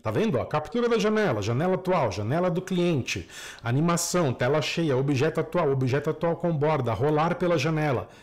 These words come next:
Bem mais opções que esse aqui, que é o que o Windows dá pra gente, né? Ó, captura retangular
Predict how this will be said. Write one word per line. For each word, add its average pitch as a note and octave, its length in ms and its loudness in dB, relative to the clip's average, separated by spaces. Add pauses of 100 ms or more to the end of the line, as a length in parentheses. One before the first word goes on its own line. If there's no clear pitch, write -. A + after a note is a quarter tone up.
(260)
Bem E3 240 0
mais F3+ 360 2
opções D#3 760 -2 (240)
que F#3+ 200 0
esse C#3 340 2
aqui, C#3 480 -2 (600)
que D3 120 -2
é C#3+ 60 4
o C3+ 80 2
que D3 160 -4
o C#3+ 60 4
Windows C#3 360 2 (480)
dá C3 220 0
pra E3 160 0
gente, D3 420 0
né? C#3+ 140 0
Ó, A2 200 0
captura - 520 -4
retangular D3+ 800 0